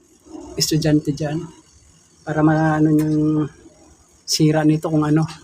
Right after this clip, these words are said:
bakit tinapon. Check pala natin yung kinakabit nating wire, baka, ano, baka bakijab. Check nyo muna pala, ano,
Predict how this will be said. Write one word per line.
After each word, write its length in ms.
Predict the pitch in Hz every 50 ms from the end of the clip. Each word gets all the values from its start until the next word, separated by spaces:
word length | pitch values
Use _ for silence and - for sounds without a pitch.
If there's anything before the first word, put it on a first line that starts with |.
| -
bakit 400 | - 147 143 127 - 151 151 -
tinapon. 480 | 156 151 147 143 - - 160 170 175 165 160 - _ _ _ _ _ _ _ - - - _ _ _ _ _ _ _ _ _ _ _ _ _ _ _ _ _ _ _ _ _ _ _ _ _ 175 180 _ _ _ _ _ _ _ _ _ _ _ _ _ _ _ _ _
Check 160 | - 170 160
pala 240 | - - 160 151 151
natin 400 | 151 156 151 151 - 151 147 147
yung 80 | 147 139
kinakabit 480 | 147 139 139 139 135 143 131 139 131
nating 320 | 147 135 131 - 147 143 139
wire, 400 | 135 135 139 151 165 165 156 135
baka, 320 | 127 113 - 123 127 127
ano, 240 | 123 131 139 131 - - _ _ _ - - - - _ _ _ _ _ _ _ _ _ _ _ - - - - - - - - - - _ _ -
baka 200 | - - - - -
bakijab. 480 | - - - - 131 127 147 139 135 127 147 151 - 170 160 - - - - - - _ - - _ _ _ _ _ _ _ _ _ _ _ _ _ _ _ _ - - - - - -
Check 160 | - 165 165
nyo 240 | 214 214 214 214 226
muna 160 | 226 220 220
pala, 240 | 220 214 208 208 196
ano, 160 | 196 190 185